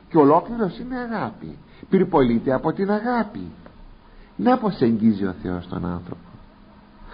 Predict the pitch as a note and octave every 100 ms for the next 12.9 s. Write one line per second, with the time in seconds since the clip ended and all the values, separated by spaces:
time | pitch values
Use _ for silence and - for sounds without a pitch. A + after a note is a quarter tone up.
0 | - - D#3 D3 G#3+ A#3+ B3+ A#3 A3+ G#3+
1 | G3+ G#3+ A3 A#3+ C#3 B2 D#3+ E3 F#3 F#3+
2 | D#3+ D3+ C#3 F#3+ F#3 F3 - E3 E3 F#3+
3 | F3+ G#2 - - - - - G2+ D3+ E3
4 | C#3+ C#3+ D#3+ E3+ F#3+ F3+ - C#3+ D3 D#3+
5 | E3 - E3 D#3+ F3 G#3+ A3+ A#2+ - -
6 | - - - G2+ G2+ A2+ B2+ - F3 -
7 | C4 D#3 F2 - - - - - - -
8 | - - B2 D3 C#3 B3 - - - D3
9 | D#3+ - - E3 E3 D3+ C3+ E3+ F3+ F3
10 | - G#2 F2 - - B1+ - - - -
11 | C3+ C#3 B2+ F#3 G#3 G#3 G#3 F#3+ F3+ E3
12 | D#3 D3+ C#3 C#3 C#3+ C#3 C#3 C#3+ C3